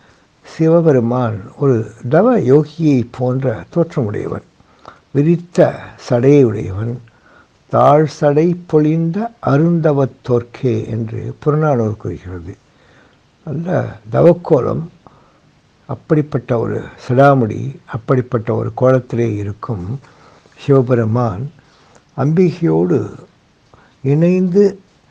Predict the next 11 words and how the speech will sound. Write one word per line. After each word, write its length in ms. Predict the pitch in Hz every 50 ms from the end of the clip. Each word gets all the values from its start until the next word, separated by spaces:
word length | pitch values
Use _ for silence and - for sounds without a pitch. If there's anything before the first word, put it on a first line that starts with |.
| _ _ _ _ _ -
இன்புற்று 440 | 139 151 151 160 165 165 - - 156
இருக்கிறான் 640 | 127 120 113 117 - - - 139 123 123 123 120 117
என்பதை 440 | 117 123 123 117 123 123 139 139 123 107 110 127 139 - _ _ _ - - - _ _ -
"மங்கையோடு 840 | 135 120 127 135 151 151 151 170 165 170 165 170 170 180 180 175 202 196 170
இருந்தே 600 | 139 131 127 143 147 151 156 156 151 170 170 156 127 117 131 147 - - - -
யோகு 340 | 139 143 160 185 190 175 -
செய்வானே" 680 | 147 139 139 127 123 117 117 110 107 107 110 110 107 107 110
என்பார். 340 | 107 - 110 - - - _ _ _ _ _ _ _ _ _ _ -
ஒரு 80 | 104 104
மங்கையோடு 520 | 113 117 120 120 135 143 151 156 160 165 143
சேர்ந்திருந்தபடியே 1040 | - - 135 143 151 156 151 147 135 139 147 147 151 135 143 135 143 151 151 139